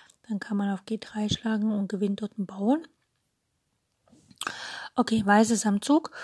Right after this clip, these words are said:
und wird jetzt hier klassisch beweisen, dass das trotz der zwei, äh, Bauern, die jetzt verloren gehen,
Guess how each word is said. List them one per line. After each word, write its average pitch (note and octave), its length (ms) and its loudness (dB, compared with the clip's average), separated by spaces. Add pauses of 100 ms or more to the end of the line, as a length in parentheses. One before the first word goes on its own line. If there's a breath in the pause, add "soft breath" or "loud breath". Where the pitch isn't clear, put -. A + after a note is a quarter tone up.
(220 loud breath)
und A3+ 340 6
wird A3 160 0
jetzt G3+ 160 0
hier G#3+ 260 0 (260 loud breath)
klassisch A#3+ 520 6
beweisen, A3 640 4 (160)
dass - 340 -6
das - 320 0
trotz - 400 0
der G#3+ 160 2
zwei, F#3 640 -6 (600)
äh, G3 320 -4
Bauern, G#3 340 4
die G#3 120 0
jetzt G3 180 0
verloren G3+ 400 0
gehen, G3+ 180 -2